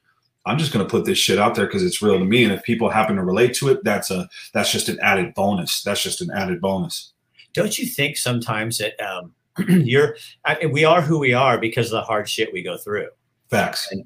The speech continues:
Speaker 2: and I feel like we,
Speaker 1: Facts.
Speaker 2: we have more to give away. The, but the key is, I, I think every person out there has shit in their life that they could,
Speaker 1: Mm-hmm.
Speaker 2: that you could do the same thing that you and I are doing every day, what, what we do. But it's the vulnerability. People are afraid to be vulnerable because culture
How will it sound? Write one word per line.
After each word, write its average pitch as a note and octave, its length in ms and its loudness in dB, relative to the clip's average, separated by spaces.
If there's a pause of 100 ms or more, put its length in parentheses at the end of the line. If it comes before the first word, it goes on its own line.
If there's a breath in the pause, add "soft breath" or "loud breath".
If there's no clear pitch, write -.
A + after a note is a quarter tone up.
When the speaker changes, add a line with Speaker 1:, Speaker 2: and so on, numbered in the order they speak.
(140)
Speaker 2:
and B2 160 2
I D3+ 140 4
feel D#3+ 240 6
like C3 280 2 (240 soft breath)
we, A#2+ 140 2
Speaker 1:
Facts. - 180 -8
Speaker 2:
we C3 140 4
have B2+ 200 2
more C3 260 8
to D#3 100 6
give C3 180 4
away. A2+ 640 2 (500)
The, A#2+ 220 -4
but C3+ 140 0
the B2+ 60 -2
key F#3 320 2
is, B2+ 200 4
I, D3 160 0
I C#3 40 0
think C#3 280 2
every E3 300 4
person D3 380 2
out B2 280 -2
there D2 300 -6 (280)
has G#2 200 -2
shit C#3 280 2
in A2 100 -2
their G2+ 140 -6
life G2 380 -2
that F2+ 200 0
they G#2+ 160 4
could, F#2 180 2
Speaker 1:
Mm-hmm. C#3 220 0
Speaker 2:
that G#2+ 160 -2
you D#3 160 2
could C#3 160 2
do C#3 140 2
the A2+ 80 0
same D#3 300 2
thing C#3+ 180 4
that B2+ 120 0
you B2+ 140 4
and A#2+ 100 4
I A#2 80 4
are A2+ 60 2
doing A2 180 0
every G#2+ 220 0
day, F2 200 0
what, F2 200 -8
what - 160 -2
we G#2+ 100 -6
do. G2+ 240 0
But A2+ 120 0
it's - 160 -4
the B2 140 0
vulnerability. C3 840 4
People D3+ 400 2
are A2 140 2
afraid C#3 520 2
to C3 60 2
be A#2 200 2
vulnerable A#2 480 2
because A2 320 -4
culture C3+ 600 -2